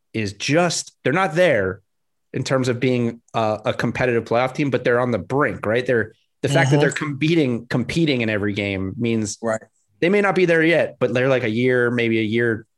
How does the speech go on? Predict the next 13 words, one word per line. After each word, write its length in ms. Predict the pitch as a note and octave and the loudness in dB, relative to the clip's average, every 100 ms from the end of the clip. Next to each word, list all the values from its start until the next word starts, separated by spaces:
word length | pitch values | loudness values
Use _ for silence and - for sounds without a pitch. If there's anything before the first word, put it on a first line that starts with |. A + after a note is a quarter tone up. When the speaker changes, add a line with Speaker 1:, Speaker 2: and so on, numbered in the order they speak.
| - A#2 | -10 -8
Speaker 1:
or 80 | |
two 220 | G#2+ C3 A#2 | -4 0 2
away 500 | G#2 A#2+ G#2+ G2 F#2 | 2 2 2 0 -2
from 200 | G#2+ G2+ | -6 -6
being 500 | G2+ A#2 G#2+ F#2+ G2 _ _ _ _ - | -2 -2 -2 -4 -8 _ _ _ _ -6
a 80 | |
good 340 | C3+ D3 C#3 C3+ | -2 2 2 2
competitive 520 | - B2 A#2 G#2 G2+ | -2 -2 0 -2 -2
team. 440 | D#3 C3 G2+ F#2 - _ _ _ _ _ _ | -2 -2 -2 -6 -12 _ _ _ _ _ _
And 400 | A#2+ G#2+ G2+ F2+ - _ _ _ | -4 -2 -4 -6 -12 _ _ _
I 100 | - | -10
think 160 | C#3+ D3 | -8 -4
we, 120 | A2+ | -6